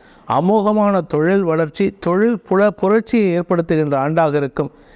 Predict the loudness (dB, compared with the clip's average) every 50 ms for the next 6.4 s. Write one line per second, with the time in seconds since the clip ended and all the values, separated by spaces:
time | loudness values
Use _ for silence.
0 | -20 -20 -20 -20 _ -4 0 0 0 0 0 -2 0 2 2 2 2 2 0 0
1 | 0 0 0 0 0 0 0 2 2 0 0 -2 -6 -8 -6 -4 -2 0 2 2
2 | 2 2 0 0 -2 -2 -2 -2 -2 0 0 -2 -2 -2 -4 -4 -4 -4 -4 -4
3 | -6 -8 -12 _ -4 -2 0 0 2 2 2 4 2 2 2 0 0 0 0 0
4 | 2 2 0 0 0 0 0 -2 -4 -6 -8 _ -2 0 0 2 2 0 0 0
5 | 0 0 0 0 0 0 -2 0 -2 -2 -2 -2 0 0 0 0 0 0 0 0
6 | 0 -2 -2 0 -2 -2 -4